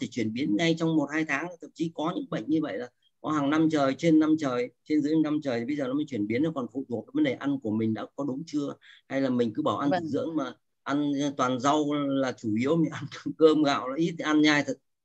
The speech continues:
Speaker 1: nhanh thì những, không bao giờ, chẳng bao giờ có hiệu quả cao đâu. Thế còn bây giờ các cái bệnh của, của bà ấy thì nó liên quan vấn đề mỡ máu hay giãn tĩnh mạch ấy,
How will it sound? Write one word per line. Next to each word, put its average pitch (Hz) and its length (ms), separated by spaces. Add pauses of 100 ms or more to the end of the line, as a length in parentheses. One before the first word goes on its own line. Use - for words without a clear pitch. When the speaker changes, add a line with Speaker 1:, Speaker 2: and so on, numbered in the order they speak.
(100)
Speaker 1:
nhanh 151 280
thì 131 140
những, 143 380
không 160 140
bao 160 120
giờ, 123 280
chẳng 104 200
bao 139 80
giờ 135 140
có 120 80
hiệu 139 300
quả 95 220
cao 127 200
đâu. 123 140 (460)
Thế 143 100
còn 131 140
bây 135 100
giờ 107 340 (160)
các 147 120
cái 156 80
bệnh 127 300
của, 92 300 (360)
của 95 100
bà 104 120 (100)
ấy 113 260 (400)
thì 101 160
nó 120 260
liên 131 220
quan 120 220
vấn 135 80
đề 117 120
mỡ 101 220
máu 123 260
hay 135 140
giãn 113 200
tĩnh 143 220
mạch 117 240
ấy, 131 120